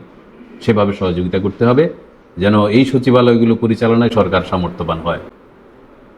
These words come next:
তাই দেশের প্রতিটি নাগরিককে নিবন্ধিত হতে হবে এবং প্রতিটি নাগরিক কোনো না কোনো পেশায় তালিকাভুক্ত হতে হবে। কারণ আমরা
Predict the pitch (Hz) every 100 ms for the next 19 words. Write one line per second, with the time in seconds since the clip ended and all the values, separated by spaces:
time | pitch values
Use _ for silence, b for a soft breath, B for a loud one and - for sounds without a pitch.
0 | - - 131 135 151 139 143 147 147 127
1 | 127 139 139 135 113 - - - - 107
2 | 107 127 131 139 143 147 147 170 180 -
3 | - - - - 104 123 120 113 123 117
4 | 110 123 135 120 - - - 113 120 117
5 | 117 110 101 107 120 110 101 - - 110
6 | 107 101 90 - 85 - 76 76 - _
7 | _ _ - - 110 131 131 143